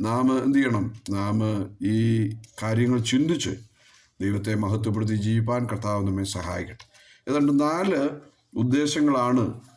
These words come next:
അത് വീണ്ടെടുക്കപ്പെട്ടവരോടുള്ള ബന്ധത്തിൽ നമുക്ക് ചിന്തിക്കാനായിട്ട് കഴിയുന്നത്,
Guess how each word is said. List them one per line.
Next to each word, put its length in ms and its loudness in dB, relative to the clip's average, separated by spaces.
അത് 180 -2
വീണ്ടെടുക്കപ്പെട്ടവരോടുള്ള 1000 2
ബന്ധത്തിൽ 520 0
നമുക്ക് 340 0
ചിന്തിക്കാനായിട്ട് 520 0
കഴിയുന്നത്, 600 4